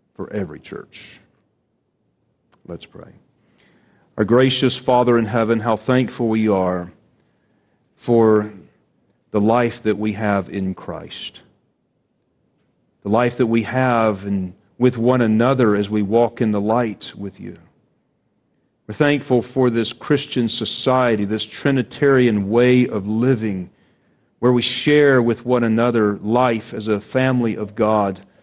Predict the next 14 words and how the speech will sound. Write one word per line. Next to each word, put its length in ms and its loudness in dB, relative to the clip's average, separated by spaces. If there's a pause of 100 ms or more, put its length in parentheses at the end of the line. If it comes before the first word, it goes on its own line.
(640)
as 300 0
love 480 0
is 180 -6
being 540 0 (340)
given 460 2
and, 480 -4 (380)
and 180 -6
shown 480 2
and 100 0
displayed 840 0
and 100 -2
received 540 -2
back 320 -2
again, 600 -2